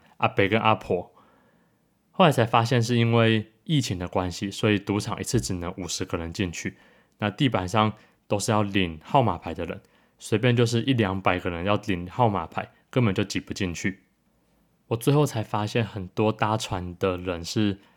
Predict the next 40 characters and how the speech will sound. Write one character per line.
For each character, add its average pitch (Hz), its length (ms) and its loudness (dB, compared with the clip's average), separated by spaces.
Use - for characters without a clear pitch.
专 110 240 0
门 95 240 -2
职 95 260 -4
业 107 180 2
的 90 260 -6
赌 92 160 -4
徒 87 280 -10
或 101 120 -4
者 98 60 -2
说 98 160 -6
赌 92 160 -10
客， - 340 -4
他 - 120 -2
们 147 160 2
搭 127 220 4
船 85 340 -6
就 120 100 0
只 110 140 -4
是 - 140 -6
为 101 140 0
了 92 120 0
要 90 340 -2
可 - 140 -4
以 98 80 2
赌 95 200 -2
博 82 260 -4
而 85 140 -4
已。 82 80 -10
他 - 120 -4
们 131 100 2
都 131 100 2
住 120 540 4
那 110 160 2
种 92 280 -2
最 139 140 4
便 107 280 -4
宜 92 120 -4
的 92 100 0
房 90 260 -6
型， 92 200 -8